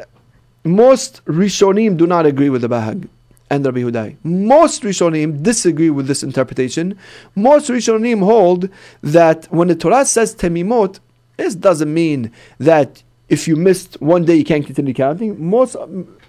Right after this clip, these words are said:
Rishonim hold that every single day is a separate mitzvah. Every day that I count is another mitzvah. I counted yesterday, last night's Omer. I counted last night, that was the fifteenth of the Omer. Today, when I count the sixteenth, it's another mitzvah.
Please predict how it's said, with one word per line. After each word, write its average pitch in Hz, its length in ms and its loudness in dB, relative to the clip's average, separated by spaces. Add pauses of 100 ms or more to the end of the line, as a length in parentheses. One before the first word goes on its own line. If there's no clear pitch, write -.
(100)
Rishonim 185 400 -2
hold 180 240 0
that 160 180 0
every 285 280 2
single 214 320 -2
day 143 220 0
is 156 140 -2
a 156 40 -6
separate 196 360 -2
mitzvah. 226 380 -2 (460)
Every 254 340 4
day 226 200 6
that 190 100 4
I 151 120 2
count 196 400 0
is 160 140 -2
another 156 260 0
mitzvah. 135 400 -2
I 170 120 4
counted 190 640 -2 (320)
yesterday, 202 720 4
last 180 400 2
night's 185 260 0
Omer. 233 460 0 (400)
I 135 100 -4
counted 165 300 -2
last 160 240 -2
night, 165 160 -2
that 135 120 -2
was 123 180 -6
the 113 80 -6
fifteenth 175 760 -6 (100)
of 143 140 -4
the 143 80 0
Omer. 226 400 0 (400)
Today, 202 400 4
when 180 160 0
I 165 100 2
count 196 280 0
the 165 60 0
sixteenth, 202 600 -6
it's - 160 -6
another 180 280 0
mitzvah. 117 400 -6